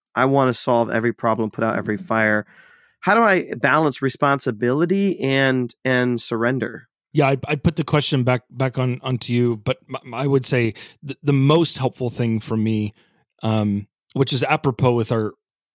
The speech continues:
Speaker 2: with the theme of what we're talking about in our podcast in general, is that the faster I respond to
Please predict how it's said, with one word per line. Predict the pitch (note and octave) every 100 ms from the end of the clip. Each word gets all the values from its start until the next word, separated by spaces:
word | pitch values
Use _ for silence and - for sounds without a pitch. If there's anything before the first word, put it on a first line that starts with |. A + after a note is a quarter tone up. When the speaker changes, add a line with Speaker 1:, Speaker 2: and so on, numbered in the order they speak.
| -
Speaker 2:
with | C3 B2
the | A2+
theme | - B2
of | A2 G2 -
what | B2+ -
we're | G#2+
talking | - A2+ A#2 A2
about | G#2+ G#2+
in |
our | F#2+
podcast | - A2 G#2 G#2 F#2+ -
in | F#2+
general, | F#2 B2 A2+ F#2+ - - - - -
is | - B2 G2+
that | B2 A#2 - - _ _ -
the | C3 B2
faster | - C#3+ D#3+ D#3 - C#3 B2 -
I | C3
respond | C3+ B2 A2+ - - A2+ A#2 A2+ A2 - - -
to | - A#2 A2 G#2+